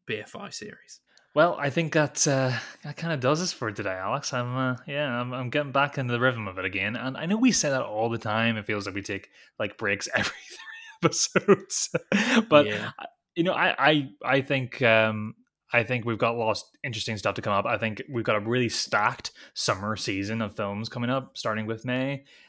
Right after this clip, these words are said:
Speaker 2: Um, you know, so, uh, there's loads and loads for us to look forward to. You know, I'm looking forward to things like Barbie,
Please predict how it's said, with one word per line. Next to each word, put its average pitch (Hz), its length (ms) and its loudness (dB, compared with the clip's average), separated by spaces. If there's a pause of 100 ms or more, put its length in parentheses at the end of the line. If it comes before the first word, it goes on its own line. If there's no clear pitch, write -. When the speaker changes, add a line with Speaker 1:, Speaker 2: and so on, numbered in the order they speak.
(160)
Speaker 2:
Um, 113 540 -2 (220)
you 110 100 -12
know, 104 220 -2
so, 104 320 -6 (120)
uh, 117 120 -8
there's 120 180 -2
loads 127 340 2
and 117 120 0
loads 110 220 0
for 110 180 -2
us 101 160 -2
to 117 80 -8
look 104 120 -4
forward 98 320 -4
to. 104 160 -2
You 98 200 0
know, 92 100 -6
I'm 92 240 -8
looking 95 220 -10
forward 95 260 -6
to 90 60 -10
things 90 260 -12
like 87 160 -14
Barbie, 110 600 2